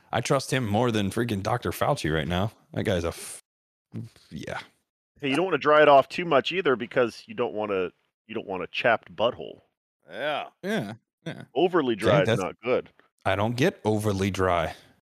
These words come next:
Speaker 1: I have the perfect pooping, wiping <laughs> method, okay? And I have messy shits.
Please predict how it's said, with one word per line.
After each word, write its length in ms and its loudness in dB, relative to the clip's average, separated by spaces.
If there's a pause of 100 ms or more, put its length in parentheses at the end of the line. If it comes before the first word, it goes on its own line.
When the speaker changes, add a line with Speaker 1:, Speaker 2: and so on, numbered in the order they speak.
(140)
Speaker 1:
I 120 2
have 340 0
the 100 0
perfect 560 -2 (420)
pooping, 580 0
wiping 500 2
<laughs> 0 -
method, 500 0
okay? 440 0 (520)
And 120 2
I 120 2
have 340 0
messy 680 0
shits. 600 0